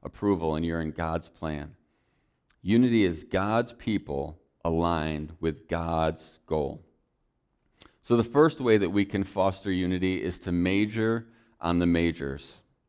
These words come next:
Major on the majors. When I was at Camp Judah this summer, I got to spend some time with a pastor from, uh, North Carolina. His name was Jordan.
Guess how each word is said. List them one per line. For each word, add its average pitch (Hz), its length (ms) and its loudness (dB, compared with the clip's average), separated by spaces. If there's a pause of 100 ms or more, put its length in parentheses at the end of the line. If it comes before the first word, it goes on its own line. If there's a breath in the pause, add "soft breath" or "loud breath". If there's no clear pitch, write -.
(200)
Major 107 460 2
on 101 140 2
the 95 40 0
majors. 78 640 -4 (460 soft breath)
When 113 140 4
I 123 60 4
was 120 120 0
at 117 160 0
Camp 120 260 -2
Judah 113 240 0
this 98 200 0
summer, 95 280 -2
I 92 100 0
got 95 180 -2
to 98 80 -6
spend 98 380 -4
some 92 180 -6
time 87 500 -2 (380 soft breath)
with 90 120 -2
a 90 60 -2
pastor 92 560 -4
from, 80 540 -4
uh, 76 180 -8
North 90 280 -2
Carolina. 82 560 0
His 80 220 -8
name 90 260 0
was 78 240 -8 (120)
Jordan. 71 560 -2